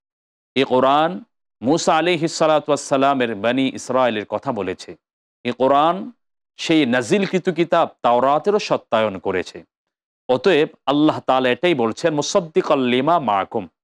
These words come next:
তোমাদের সাথে যা আছে এর সত্যায়নকারী হিসাবে যে কোরআন আমি নাজিল করেছি, এই কোরআনের প্রতি আমিনু, তোমরা ঈমান আনো। প্রিয় দর্শক, মহান আল্লাহ সুবহানাহু ওয়া তাআলা তাদের কিভাবে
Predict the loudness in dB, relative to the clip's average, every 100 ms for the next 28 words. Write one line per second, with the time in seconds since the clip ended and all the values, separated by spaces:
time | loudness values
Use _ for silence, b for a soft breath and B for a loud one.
0 | _ _ _ _ 0 2 2 0 0 0
1 | 0 2 2 2 0 -2 -2 -2 -4 -2
2 | 0 0 0 0 0 0 0 -2 -4 -16
3 | _ _ _ _ -4 -2 2 2 4 2
4 | 0 0 0 0 0 2 0 0 -6 -8
5 | _ _ _ -4 0 2 4 4 2 -2
6 | -4 -4 -4 -4 -6 -2 2 4 2 0
7 | -2 -2 -2 -4 -4 0 0 -2 -4 -2
8 | -2 -2 -6 -12 _ _ _ _ _ _
9 | _ _ _ _ _ _ -2 0 0 0
10 | 0 0 0 0 2 2 0 -2 -2 -4
11 | -2 0 0 -2 -4 -4 -2 -2 -2 -2
12 | -2 -8 _ _ _ _ -4 0 0 0
13 | 0 0 -2 -4